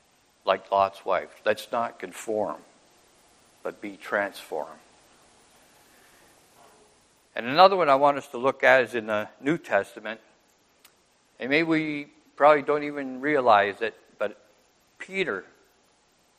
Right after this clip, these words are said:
also conformed to this world.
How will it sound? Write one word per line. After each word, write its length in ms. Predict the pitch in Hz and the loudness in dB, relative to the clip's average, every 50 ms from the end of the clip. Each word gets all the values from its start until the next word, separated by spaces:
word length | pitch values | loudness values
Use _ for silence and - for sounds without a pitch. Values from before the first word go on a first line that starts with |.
| _ | _
also 320 | - 131 160 165 - - 127 | 4 4 4 4 2 -6 -14
conformed 720 | - - 104 98 - - - 104 92 95 92 87 85 - - - _ _ _ _ _ _ _ _ _ _ _ _ _ _ _ _ _ _ _ _ _ _ _ _ _ _ _ | -12 -12 -12 -12 -12 -14 -10 -6 -4 -4 -4 -6 -10 -18 -20 -20 _ _ _ _ _ _ _ _ _ _ _ _ _ _ _ _ _ _ _ _ _ _ _ _ _ _ _
to 120 | - - 104 | -8 -6 -6
this 260 | 98 101 - - - | -4 -6 -8 -8 -8
world. 360 | 107 110 110 107 90 85 82 | -6 -4 -2 -2 -4 -6 -8